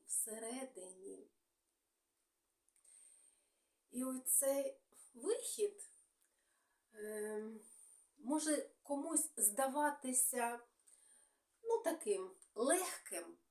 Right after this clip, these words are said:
але в душі ви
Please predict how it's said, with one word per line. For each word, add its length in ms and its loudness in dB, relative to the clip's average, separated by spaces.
але 480 -4
в 180 -16
душі 640 -6
ви 220 -4